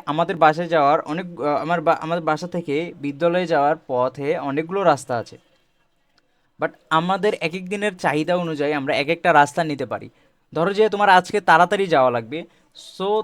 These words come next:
তোমার ওই রাস্তাগুলোর মধ্যে, ধরো যে তিনটা রাস্তা, সেই তিনটার মধ্যে তোমার যেই রাস্তা তাড়াতাড়ি তোমাকে নিয়ে যাবে, তুমি কি সেই রাস্তাটাই অবশ্যই বেছে নিবা। এরপর ধরো যে তোমার একটা বন্ধু অন্য একটা রাস্তাতে, আ, থাকে, তুমি চাচ্ছ কি তোমার বন্ধুর সাথে একসাথে বিদ্যালয়ে যেতে,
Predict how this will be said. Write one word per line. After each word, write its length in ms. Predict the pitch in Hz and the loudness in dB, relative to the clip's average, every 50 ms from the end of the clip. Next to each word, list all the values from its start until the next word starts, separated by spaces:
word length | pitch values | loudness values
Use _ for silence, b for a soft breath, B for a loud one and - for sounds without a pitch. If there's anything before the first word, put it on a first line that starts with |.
| 214 - | -4 -6
তোমার 220 | 196 190 202 214 | -6 -4 -2 0
ওই 200 | 214 208 214 208 | 0 0 0 4
রাস্তাগুলোর 560 | 175 170 170 170 - - 202 185 190 190 196 | 6 6 6 6 2 -2 -4 -4 -4 -6 -6
মধ্যে, 260 | 175 151 131 139 156 | -6 -6 -6 -4 -4
ধরো 200 | 165 165 160 180 | -4 -4 -4 -4
যে 100 | 175 185 | -6 -8
তিনটা 420 | 180 185 208 202 208 202 185 214 202 | -10 -12 -14 -14 -12 -8 -4 0 0
রাস্তা, 340 | 170 147 139 - 175 180 185 | 0 0 0 -2 -2 -2 -2
সেই 100 | 180 190 | -2 -4
তিনটার 360 | 185 208 208 180 185 202 185 | -8 -10 -10 -8 -8 -8 -6
মধ্যে 260 | 180 165 147 156 170 | -6 -6 -6 -8 -8
তোমার 260 | 170 170 160 170 190 190 b b b b b b b | -8 -4 -4 -4 -4 -4 b b b b b b b
যেই 240 | 139 131 170 175 185 | -6 -2 2 2 4
রাস্তা 260 | 196 202 180 - 220 | 4 2 0 -2 -4
তাড়াতাড়ি 460 | 202 - 185 175 185 190 196 208 208 | 0 2 2 4 4 2 0 -2 -4
তোমাকে 340 | 202 208 196 190 190 180 190 | -4 -6 -8 -8 -8 -6 -6
নিয়ে 260 | 175 156 151 156 165 | -6 -4 -2 -2 -2
যাবে, 300 | 160 151 143 123 139 175 202 b b b b b b _ | -2 -2 -2 -2 -4 -6 -8 b b b b b b _
তুমি 240 | - 185 185 208 220 | -12 -10 -8 -8 -10
কি 240 | 190 - 190 151 123 120 - - | -10 -8 -8 -8 -8 -10 -14 -12
সেই 240 | - - 156 160 180 | -6 -2 -2 0 2
রাস্তাটাই 420 | 196 196 180 - 202 175 202 202 | 2 0 0 -2 -4 -4 -4 -2
অবশ্যই 420 | 185 147 131 147 156 - - 208 | -2 -2 -2 -4 -4 -4 -6 -4
বেছে 220 | 196 190 175 - 165 | -4 -4 -6 -6 -6
নিবা। 280 | 143 127 117 120 113 - _ _ _ _ b b b b b b b | -8 -8 -10 -12 -16 -18 _ _ _ _ b b b b b b b
এরপর 400 | - 180 202 190 185 214 196 208 | -6 -6 -4 0 2 2 2 2
ধরো 220 | 175 160 165 170 185 | 2 0 -2 -2 -2
যে 120 | 175 202 | -4 -6
তোমার 240 | 190 190 190 196 196 | -6 -4 -4 -2 -2
একটা 260 | 202 202 190 - 202 | -2 -2 -2 -4 -6
বন্ধু 580 | 170 147 160 165 170 170 170 156 147 151 185 208 - | -2 0 0 0 0 -2 -2 -2 -2 -2 -2 -4 -6
অন্য 280 | 202 202 208 214 220 | -6 -6 -4 -2 -2
একটা 240 | 226 220 - - 208 | -2 -2 0 0 2
রাস্তাতে, 460 | 165 156 147 - - 156 - - 160 | 2 2 2 -2 -6 -10 -4 -2 -2
আ, 100 | 170 160 - - 139 131 123 123 123 _ | -2 -2 -4 -8 -14 -14 -14 -16 -18 _
থাকে, 340 | 135 143 135 - 107 107 117 - _ _ _ _ _ _ _ - | -8 -8 -6 -6 -10 -14 -16 -20 _ _ _ _ _ _ _ -10
তুমি 160 | 175 190 208 | -10 -10 -2
চাচ্ছ 320 | 190 214 196 190 - - | 0 0 0 0 0 -6
কি 240 | 214 180 208 233 247 - | -8 -6 -8 -8 -10 -8
তোমার 220 | - 185 185 190 165 | -8 -4 -4 -4 -2
বন্ধুর 360 | 135 143 160 170 180 202 208 | -2 -2 -2 0 -2 -4 -4
সাথে 240 | 180 208 196 180 170 | -6 -8 0 0 0
একসাথে 540 | - - - 170 180 - - 208 190 202 190 | 0 2 0 -2 -2 -2 -8 -6 -4 -4 -4
বিদ্যালয়ে 400 | 160 156 131 139 139 135 127 117 | -4 -6 -4 -2 0 0 -2 -2
যেতে, 240 | 110 110 - 110 | -4 -10 -12 -14